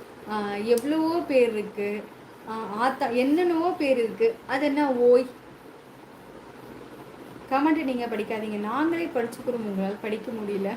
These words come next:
<laughs> ஆமா, நான் வலிக்குது, நான் தலை வலிக்குது, வாயும் வலிக்குதுண்ணா. "கே எஃப் சி ப்ரோ ஸ்பெஷல் உணவு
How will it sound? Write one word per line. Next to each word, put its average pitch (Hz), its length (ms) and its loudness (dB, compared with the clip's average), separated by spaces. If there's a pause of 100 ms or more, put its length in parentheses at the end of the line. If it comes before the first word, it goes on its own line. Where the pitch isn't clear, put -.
(160)
<laughs> 226 120 -6
ஆமா, 208 220 -8
நான் 202 360 -6
வலிக்குது, 226 320 -6
நான் 185 160 -6
தலை 208 220 -4
வலிக்குது, 214 520 -6
வாயும் 220 380 -4
வலிக்குதுண்ணா. 196 460 -8 (4000)
"கே 262 100 4
எஃப் 277 100 0
சி 269 120 -8
ப்ரோ 226 260 0
ஸ்பெஷல் 226 360 -6
உணவு 214 300 -6